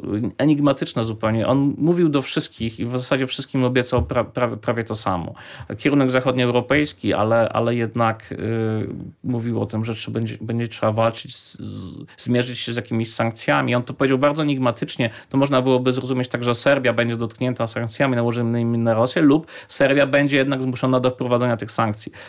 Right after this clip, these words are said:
Bardzo ten element był taki, ta wypowiedź, ta część była bardzo enigmatyczna. Ale tak, wydaje mi się, że, e, wydaje mi się, że to, ym, y, jest kwestia czasu. Pytanie właśnie kiedy. W mojej ocenie, y, to, że nie, y, że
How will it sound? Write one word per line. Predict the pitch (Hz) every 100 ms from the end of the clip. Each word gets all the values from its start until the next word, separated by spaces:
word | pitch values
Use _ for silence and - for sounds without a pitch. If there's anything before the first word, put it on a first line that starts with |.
| -
Bardzo | 120 123 131 127 127 120 _ _
ten | - 113 -
element | 123 123 120 117
był | 120
taki, | 113 110 -
ta | 120 120
wypowiedź, | 123 131 135 131
ta | 151
część | 151 147 139
była | 135 131
bardzo | 127 123 127
enigmatyczna. | 120 120 117 107 - 104 - - -
Ale | 143
tak, | - 127 110
wydaje | 117 131 143
mi | 143
się, | 143 135
że, | 127 113 - - - -
e, | 123 120 107
wydaje | 131 147 143
mi | 143
się, | 139 131
że | 127
to, | - 139 139 127 -
ym, | 120 120 113 98 - - - -
y, | 104 101 - 87
jest | 131
kwestia | - 147 - 127
czasu. | - 131 135 - 98
Pytanie | 110 - 127 127 123
właśnie | 123 - 107
kiedy. | - 101 101 - 269 - - - _ _ -
W | 120
mojej | 135 175 147
ocenie, | - 101 104 143 - - 113
y, |
to, | 110 147 147
że | 131
nie, | 123 - 117
y, | 120
że | 117 127 117 113 110